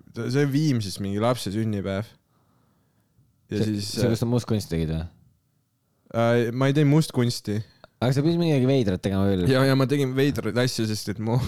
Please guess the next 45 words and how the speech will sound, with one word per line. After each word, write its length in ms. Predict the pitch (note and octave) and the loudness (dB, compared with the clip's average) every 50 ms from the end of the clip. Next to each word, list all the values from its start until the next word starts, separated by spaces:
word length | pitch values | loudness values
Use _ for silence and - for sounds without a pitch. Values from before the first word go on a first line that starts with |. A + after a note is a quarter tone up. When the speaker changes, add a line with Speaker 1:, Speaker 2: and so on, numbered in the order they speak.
| - E3+ D#3 - - - | -2 -2 -4 -4 -6 -12
Speaker 1:
<laughs> 400 | - - - - - - - B2 | -20 -20 -20 -20 -16 -4 -2 0
need 140 | C3 B2+ C#3 | 2 4 4
olid 160 | C#3+ C#3+ C3 | 2 2 2
mingi 380 | C3 C3 B2+ B2 B2 A#2 A2+ A2+ A2+ A2 A2 G#2+ G2+ - _ _ _ _ _ _ _ _ _ _ - _ _ - - - - | 2 2 2 2 0 0 0 0 0 0 0 -2 -4 -6 _ _ _ _ _ _ _ _ _ _ -20 _ _ -20 -20 -16 -10
nagu 340 | - B2+ B2+ B2 A2 B2 A#2+ A2 - | -4 -2 -2 0 2 0 0 0 0
kaheksa-aastased 1000 | - C#3 C#3 D3 B2+ A2 - - - A#2+ A2+ A2 G#2+ - - A2+ - - G2+ | 0 2 2 2 0 0 -2 -2 0 0 2 0 0 -4 -6 -10 -8 -4 -2
lapsed. 460 | A2 A2+ A2 - - G#2+ F#2+ F#2+ - _ _ | 0 0 0 0 -2 -4 -4 -4 -8 _ _
Speaker 2:
Jaa, 240 | _ G#2+ G#2 G#2 G2+ | _ 0 0 2 2
jaa. 220 | G2 F#2+ F#2 F2+ F2+ F#2 F#2 - | 2 2 0 0 -2 -4 -6 -4
Speaker 1:
Ja 120 | - A#2+ | -2 0
ma 120 | A#2 B2 A#2+ | 0 0 0
panin 320 | A2 C3+ C3 B2+ B2 A#2 | 2 2 2 2 2 0
nagu 300 | A2+ A2+ A2 G2 G2 G#2 - | 2 0 0 -2 -4 -8 -4
kava 300 | - C3+ C3+ B2 A#2+ G#2+ G2 | -2 0 0 2 2 0 0
kokku. 480 | G2 - G#2+ - - _ _ - G2+ G2+ - - | 0 -2 -4 -4 -6 _ _ -6 -6 -6 -4 -4
Speaker 2:
Ja 160 | - A2 A2+ | -2 0 0
siis 100 | A2 F#2 | 0 0
sa 80 | A2 | 0
läksid 220 | A2 G#2+ - G2 G#2+ | 0 0 0 -2 0
oma 160 | G#2+ A2 A#2 | 2 2 0
Edgar 240 | A2+ - - G2+ F#2+ | 0 -2 -4 -2 0
Savisaare 400 | - G#2+ G2+ F#2+ F2+ F#2+ F2+ F#2 | 0 2 2 2 2 2 2 2
Speaker 1:
Ma 60 | F#2+ F#2+ | 2 2
Speaker 2:
materjaliga. 220 | C3 B2+ - C3+ | 2 2 2 2
Speaker 1:
panin 180 | C3+ C3+ C3 C3 | 4 4 4 2
oma, 200 | C3 B2+ B2 B2 | 2 2 2 2
jaa, 240 | A#2 C3+ C#3 C3+ C3 | 2 2 2 2 2
just, 240 | C3+ C3+ - - - | 2 0 0 -2 -2
ma 100 | A#2+ A#2 | 0 0
panin 240 | A#2 A#2+ A#2+ A#2 A#2 | 2 2 2 0 0
oma 140 | A2+ A2+ A2+ | 0 -2 -2
stand-up'i 560 | - - C3+ C3+ C3 A#2+ A#2 G#2+ - A2+ G#2+ | 0 0 0 2 2 0 0 -2 -2 -4 -2
kava 240 | A#2+ A#2+ B2 A#2 A2 G#2+ | 0 0 2 2 2 2
kokku. 480 | G#2 G#2 G#2 F2+ - _ - G2+ G2+ G2 G2 | 0 0 -2 -2 -6 _ -6 -6 -6 -6 -6
Speaker 2:
Ja 240 | - - - A2+ A#2 | -4 -2 0 0 2
no, 100 | A#2 D3 E3 | 2 2 2
neil 260 | E3 D3+ D3+ D#3+ E3+ | 2 0 0 2 2
on 80 | D#3+ D3 | 2 2
tõrna 300 | D3+ D3+ C#3+ C3+ C3 B2+ | 2 2 2 2 2 2
aju, 80 | B2 A2+ | 2 2
kes 220 | G#2 A2 A2 G#2+ A2 | 2 0 0 2 2
isegi 220 | G#2+ A2 G#2 A2+ | 2 2 2 0
Edgar 260 | A2+ - - G#2 G2 | 0 -2 -2 -2 0
on. 140 | G2+ G2+ F#2 D#2+ - - - - | 0 0 -2 -4 -8 -12 -12 -10
Speaker 1:
Jaa. 300 | - - A#2 A2+ A2 - | -4 -2 0 2 2 0